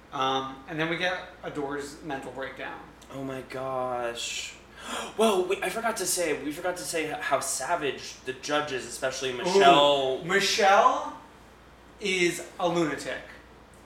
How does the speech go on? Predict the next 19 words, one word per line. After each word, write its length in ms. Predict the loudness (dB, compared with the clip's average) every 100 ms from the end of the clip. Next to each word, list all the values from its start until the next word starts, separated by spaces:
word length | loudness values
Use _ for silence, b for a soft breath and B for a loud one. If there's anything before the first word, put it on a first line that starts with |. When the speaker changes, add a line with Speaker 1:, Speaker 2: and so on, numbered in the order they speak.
| -20 -2
Speaker 2:
I 140 | 2 4
liked 320 | 2 -2 -8
what 160 | -10
she 100 | -8
had 120 | -6 -2
Speaker 1:
People 200 | 2 4
Speaker 2:
to 60 |
say. 120 | 4
Speaker 1:
were 60 | 0
dr-, 220 | -4 -8
people 200 | -6 -4
were 120 | -4
Speaker 2:
<laughs> 20 | -4
Speaker 1:
dragging 560 | -4 -2 -2 -4 -6
her 100 | -6
on 80 | -6
Twitter. 540 | -8 -8 -4 -4 -4 0
Speaker 2:
Oh, 80 | 2
yeah. 400 | 6 6 4